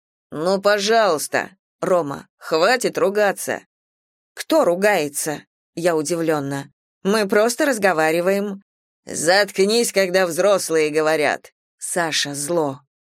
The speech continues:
Потом на пленке была тишина и снова зашуршала. Теперь другие звуки и опять наша теплая беседа.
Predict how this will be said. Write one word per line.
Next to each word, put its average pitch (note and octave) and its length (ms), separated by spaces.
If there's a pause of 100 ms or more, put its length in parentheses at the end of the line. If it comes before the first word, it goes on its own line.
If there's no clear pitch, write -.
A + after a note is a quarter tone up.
(480)
Потом C#4 320
на C4+ 100
пленке B3+ 400
была A3 300
тишина G#3+ 640 (420)
и G#3+ 160
снова B3+ 320
зашуршала. G3 960 (460)
Теперь A#3 320
другие A3+ 500
звуки F3 680 (340)
и G3 100
опять A3+ 400
наша G3 640 (220)
теплая F3+ 600
беседа. D#3+ 720